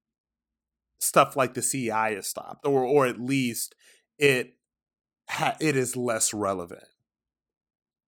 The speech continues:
Because every single year, when H R C does their big thing about the corporate equality index, blah, blah, blah, blah, blah,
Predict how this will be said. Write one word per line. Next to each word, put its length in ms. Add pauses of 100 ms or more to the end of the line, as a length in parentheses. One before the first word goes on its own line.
(580)
Because 260
every 300
single 280
year, 520 (380)
when 280
H 300
R 80
C 160
does 180
their 100
big 240
thing 140
about 160
the 80
corporate 420
equality 400
index, 280
blah, 180
blah, 140
blah, 160
blah, 160
blah, 500